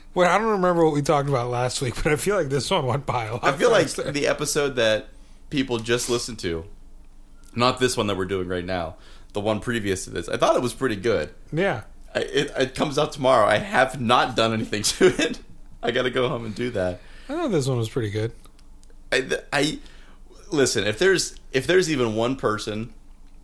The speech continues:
Speaker 2: that listens to this at work that is like, "This is the right amount of mundane so that I can, I can focus on my job, but the right amount of, like,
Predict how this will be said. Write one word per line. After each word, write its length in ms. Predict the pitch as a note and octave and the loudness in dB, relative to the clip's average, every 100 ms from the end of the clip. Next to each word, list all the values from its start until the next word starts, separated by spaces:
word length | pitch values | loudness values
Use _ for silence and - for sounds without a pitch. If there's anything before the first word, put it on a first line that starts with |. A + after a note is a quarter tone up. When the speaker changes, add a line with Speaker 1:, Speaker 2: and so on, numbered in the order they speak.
| - - - - - - - | -20 -20 -20 -20 -20 -20 -10
Speaker 2:
that 160 | G2+ G2 | -4 -2
listens 360 | A#2 - A#2 - | -2 -2 -4 -6
to 60 | |
this 200 | G2+ G2+ | -8 -8
at 80 | G2 | -8
work 400 | F#2+ F2+ - - - - - - | -4 -4 -4 -12 -20 -20 -20 -8
that 140 | - G#2+ | 0 2
is 140 | G2+ | 2
like, 260 | G#2 F#2 - | 0 -2 -2
"This 160 | C3 | -4
is 120 | C3+ - | -4 -4
the 120 | A2+ | -2
right 300 | G2 G#2 A#2 | 2 4 4
amount 240 | G#2+ G#2 | 2 0
of 80 | G2+ | 0
mundane 560 | F#2+ F#2 F2+ F#2 G2 G2+ - - - | 0 -2 -2 -2 -4 -10 -14 -20 -16
so 160 | - - | -14 -2
that 100 | G#2 | 2
I 120 | G2 | 2
can, 320 | G2 G2+ G2 - - - | 0 -4 -6 -10 -14 -4
I 80 | A2 | -4
can 160 | A2 | -4
focus 460 | F#2 - A#2 B2+ - | -4 0 2 0 -2
on 100 | A2+ | -2
my 120 | G2+ | -2
job, 460 | G#2 F#2+ F#2+ G#2+ - - - | -2 0 2 0 -4 -18 -4
but 160 | A2 - | -4 -2
the 80 | |
right 380 | G2+ G2 G#2 A2 | -4 2 4 4
amount 280 | A2+ G#2 G2+ | 2 -2 -2
of, 260 | F2+ - - - - - | -6 -10 -18 -20 -20 -8
like, 420 | F#2+ F2 E2 - | -2 0 0 -8